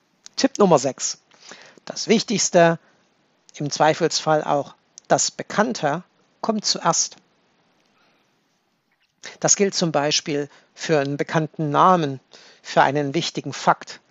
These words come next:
Das gilt aber genauso für eine Zahl, die sich in einer Headline befinden kann, oder aber ein Triggerwort, das immer gut funktioniert. Dieses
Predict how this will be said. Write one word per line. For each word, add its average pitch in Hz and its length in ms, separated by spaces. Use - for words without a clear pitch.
Das - 200
gilt 220 280
aber 160 220
genauso 180 760
für 160 580
eine 147 260
Zahl, 175 680
die 151 100
sich 147 220
in 151 80
einer 135 160
Headline 139 580
befinden 139 640
kann, 139 380
oder 190 320
aber 165 320
ein 147 240
Triggerwort, 131 840
das 135 200
immer 196 340
gut 160 260
funktioniert. 139 840
Dieses 240 680